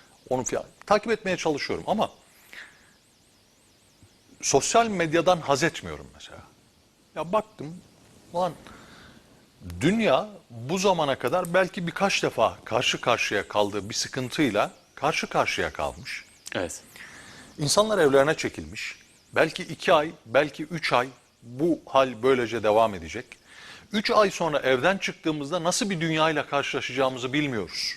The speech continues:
Speaker 2: Hı hı.
Speaker 1: Ya böyle bir badirenin orta yerindeyiz. Ya sosyal medyada insanlar birbirine laf sokma telaşında.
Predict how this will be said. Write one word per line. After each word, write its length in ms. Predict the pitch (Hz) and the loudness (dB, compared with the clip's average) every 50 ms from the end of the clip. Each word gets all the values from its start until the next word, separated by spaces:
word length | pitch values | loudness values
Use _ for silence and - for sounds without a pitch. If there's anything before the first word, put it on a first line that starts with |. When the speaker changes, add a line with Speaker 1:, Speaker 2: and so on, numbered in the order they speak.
| - _ | -12 _
Speaker 2:
Hı 60 | - 104 | -14 -12
hı. 380 | 95 104 139 156 - - 123 | -12 -12 -14 -16 -12 -6 -6
Speaker 1:
Ya 80 | 110 - - - - - 127 | -6 -6 -8 -16 -20 -16 -10
böyle 380 | 135 170 262 285 262 240 214 | -2 0 0 2 2 0 -2
bir 140 | 233 208 190 | -4 0 4
badirenin 440 | 208 196 185 165 175 175 185 185 180 | 6 6 6 4 2 0 0 0 0
orta 300 | 165 156 139 - 180 185 | 0 0 0 2 2 2
yerindeyiz. 520 | 165 147 127 120 113 131 151 196 - - - - - _ _ - - - - - _ _ - | 2 2 0 -2 -4 -6 -6 -6 -8 -12 -18 -20 -20 _ _ -20 -20 -20 -20 -20 _ _ -4
Ya 100 | 185 175 | -4 -4
sosyal 500 | - - - 202 190 - - 220 214 208 | -2 0 -2 -2 -2 0 0 0 0 0
medyada 480 | 196 175 151 135 117 120 123 139 175 170 | -2 -4 -4 -2 0 -2 0 0 -2 -2
insanlar 720 | 160 160 165 151 - 165 160 160 170 180 175 160 147 139 | -2 -4 -4 -4 -2 -2 -2 0 0 -2 -2 -2 -2 -2
birbirine 320 | 147 147 135 139 147 160 | -2 -2 -2 -2 -4 -2
laf 260 | 165 156 156 156 147 - | -2 0 0 0 -2 -2
sokma 380 | - - 135 - - 139 131 | -6 -6 -8 -6 -4 -6 -6
telaşında. 640 | - - 101 95 85 78 - - 78 73 67 65 - | -4 -2 -4 -2 -2 -4 -4 -8 -10 -10 -14 -16 -18